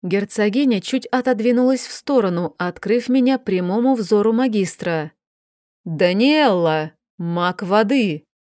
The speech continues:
«Как увлекательно!» — восхитился мужчина. «Из магов воды получаются неплохие алхимики и целители. Кем бы вы хотели стать, милая девушка?»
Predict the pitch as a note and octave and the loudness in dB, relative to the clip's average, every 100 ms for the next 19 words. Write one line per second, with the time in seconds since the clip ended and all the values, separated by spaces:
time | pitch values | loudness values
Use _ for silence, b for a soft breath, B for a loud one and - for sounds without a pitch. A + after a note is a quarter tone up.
0 | _ _ _ _ _ _ - A#3 A#3 C4+ | _ _ _ _ _ _ -2 0 2 0
1 | D4+ D#4+ G4 F#4 - F#3+ F#3 F#3 F3+ _ | 2 0 2 0 2 0 0 -2 -4 _
2 | _ _ _ - F#3+ G#3+ - A#3 A#3 A3+ | _ _ _ -6 -2 -2 -2 0 2 2
3 | - B3 C4+ - G#3 F3 D#3+ D#3 _ _ | 2 2 0 -2 -2 -2 -4 -6 _ _
4 | _ _ _ - B3 G3+ A3+ A3 F#3 G3 | _ _ _ 0 0 2 2 2 0 -2
5 | E3+ F#3 E3+ F3 F#3+ C4 C#4 - C#4 C#4 | 0 0 2 0 0 0 0 2 4 4
6 | - D4 C#4+ C#4+ D4+ C#4 A3+ B3 - C#4+ | 2 2 2 2 0 2 2 2 2 -2
7 | - F#3+ G#3 A#3 C#4+ D4 F#4 D4 G#3 A#3+ | -2 0 0 2 0 0 0 2 2 2
8 | A#3+ B3+ - _ _ _ - C#4+ C4+ C#4+ | 4 2 -2 _ _ _ 0 2 4 2
9 | - D4+ D#4 D#4 D#4+ - B3+ E3 - C4 | 2 0 2 -2 -4 0 0 0 -2 -4
10 | E4+ B3+ F3+ E3+ F3+ E3 - - E3+ D#3+ | 0 2 2 2 0 0 -4 -4 -4 -4